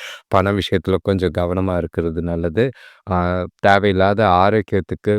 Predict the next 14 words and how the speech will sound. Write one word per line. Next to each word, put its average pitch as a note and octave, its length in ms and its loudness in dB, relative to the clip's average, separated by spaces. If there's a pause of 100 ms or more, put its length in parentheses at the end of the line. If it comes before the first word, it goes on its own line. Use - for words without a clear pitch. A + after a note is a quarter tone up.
(140)
பதட்டப்படாம G2 840 0
நாளை F#2 420 -2
கொண்டு F2 300 -4
போனீங்கன்னா F2 560 -4
நல்லது. E2 500 -2 (680)
முடிஞ்ச C3 300 2
அளவுக்கு F2+ 400 0
நல்ல G#2 340 0
ஒரு F#2 200 -2
ஓய்வும், A2 520 2 (100)
தெளிவான A2 500 0
மனநிலையும் F2+ 720 -4
இன்னைக்கு F#2 320 -6
உங்களுக்கு F2 400 -4